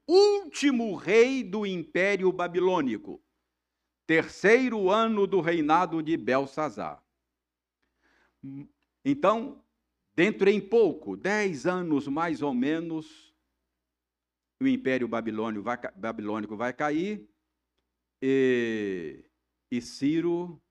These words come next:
também chamado Dario, vai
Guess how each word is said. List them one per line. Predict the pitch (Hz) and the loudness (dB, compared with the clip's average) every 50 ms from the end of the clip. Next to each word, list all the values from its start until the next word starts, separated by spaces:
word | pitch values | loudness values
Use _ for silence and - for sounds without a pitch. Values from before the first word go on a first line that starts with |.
| _ _ _ _ _ _ _ _ | _ _ _ _ _ _ _ _
também | - 123 117 110 104 123 123 120 | -6 -6 -6 -4 -4 -4 -6 -6
chamado | - - 117 110 107 113 117 117 104 107 107 | -6 -8 -8 -6 -4 -4 -4 -6 -6 -8 -12
Dario, | 101 104 107 107 107 120 156 196 202 190 196 196 196 190 196 185 185 _ _ _ _ _ _ _ _ | -10 -8 -8 -8 -6 -8 -8 -8 -8 -6 -4 -2 -2 -2 -4 -8 -12 _ _ _ _ _ _ _ _
vai | 98 92 92 113 117 123 127 127 127 131 135 135 131 127 | -16 -10 -6 -4 -2 -2 0 -2 -2 -2 -4 -6 -8 -10